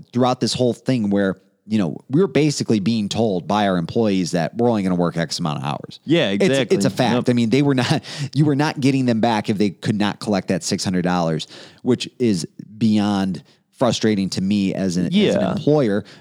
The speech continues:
Speaker 1: But at the same time, as an individual, I get that. I understand why they did that. Now, the issue is, though, now the employer has the upper hand again, unless these benefits really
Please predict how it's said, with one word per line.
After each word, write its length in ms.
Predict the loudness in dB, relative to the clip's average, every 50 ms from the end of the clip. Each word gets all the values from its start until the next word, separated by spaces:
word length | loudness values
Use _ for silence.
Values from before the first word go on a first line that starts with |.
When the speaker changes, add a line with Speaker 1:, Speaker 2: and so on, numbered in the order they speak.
| -4 -2
Speaker 1:
But 100 | 0 0
at 80 | 0
the 80 | 0 -2
same 220 | -2 0 -2 -2
time, 340 | 0 0 0 0 0 0 -2 -6 _ -6
as 160 | -4 -4 -2
an 100 | -2 -2
individual, 720 | -2 -2 -2 -2 0 0 0 2 2 2 2 2 -2 -4 -6
I 100 | -6 -6 -6 -6 -10 _
get 260 | -2 -2 -2 -2 -2 -4
that. 160 | -6 -6 -6 -4
I 120 | -2 0
understand 600 | 0 0 0 -2 -2 -2 -2 0 0 0 0 0
why 100 | 0 0
they 100 | 0 -2 -4
did 160 | -4 -6 -8
that. 200 | -8 -10 -10 -12 _ _ _ _ _ _ _ _ _ _ _ _ _ _ _ -4
Now, 360 | 0 2 2 2 2 0 -2 _ _ _ _ _ _ _ _ _ _ _ _ _ _ _
the 300 | -8 -2 0 0 0 0 0 0
issue 420 | 0 2 2 2 0 0 2 2
is, 240 | 2 0 0 -2 0
though, 380 | 0 2 2 2 2 0 -2 -6 _ _ _ _ _ _ _ _ _ _ _ _ _ _ _ _ _ _ _ _ -10
now 420 | -4 -2 0 2 2 2 2 0
the 280 | -2 -4 -4 -2 0 0
employer 500 | 0 -2 -4 0 0 2 2 2 0 0
has 200 | 0 -2 -2 -2
the 140 | -2 -2 -2
upper 220 | -2 -2 -2 -4
hand 340 | -4 -2 -2 -2 0 0 -2
again, 420 | -2 -2 -2 -2 -2 -2 -4 -6 -8 -8
unless 480 | -6 -4 -2 0 0 0 0 -2 -4 -4
these 280 | -4 -2 0 0 0 0
benefits 560 | 0 0 0 0 -2 -2 -2 -4 -4 -4 -6
really 680 | -4 -2 0 2 2 2 2 0 0 0 -2 -2